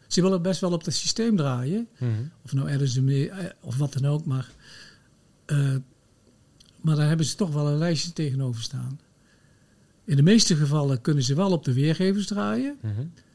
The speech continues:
Speaker 1: En de enige wat ze allemaal gebruiken is hun eigen tafels.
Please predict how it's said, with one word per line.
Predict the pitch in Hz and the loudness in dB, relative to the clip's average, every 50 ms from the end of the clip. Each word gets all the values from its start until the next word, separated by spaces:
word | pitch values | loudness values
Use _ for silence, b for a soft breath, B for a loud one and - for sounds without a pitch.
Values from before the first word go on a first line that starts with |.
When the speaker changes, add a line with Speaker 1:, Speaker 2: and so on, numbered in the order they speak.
| b b b b _ _ _ _ _ _ _ _ _ _ _ | b b b b _ _ _ _ _ _ _ _ _ _ _
Speaker 1:
En | - 143 143 135 135 127 127 127 123 123 120 123 123 | 0 2 2 2 2 2 0 0 0 2 2 2 0
de | 120 127 127 - - | 0 0 -2 -2 -2
enige | 180 156 151 156 139 - 139 | 0 2 2 2 2 0 0
wat | 139 - | -2 -2
ze | - 139 139 135 127 127 139 - | -2 -2 -4 -4 -4 -6 -6 -8
allemaal | - 156 143 143 139 139 127 | -6 -4 -2 -2 0 -2 -2
gebruiken | 113 139 123 120 135 143 147 143 - 147 147 | -2 -4 -2 0 0 0 0 -2 -4 -6 -6
is | 143 127 - | -6 -4 -2
hun | 147 139 147 | -2 -2 -2
eigen | 170 151 139 127 123 - | 0 -2 -2 -2 -4 -4
tafels. | - 151 143 120 117 110 127 131 - - - - | -4 -6 -4 -4 -6 -8 -10 -12 -10 -10 -10 -10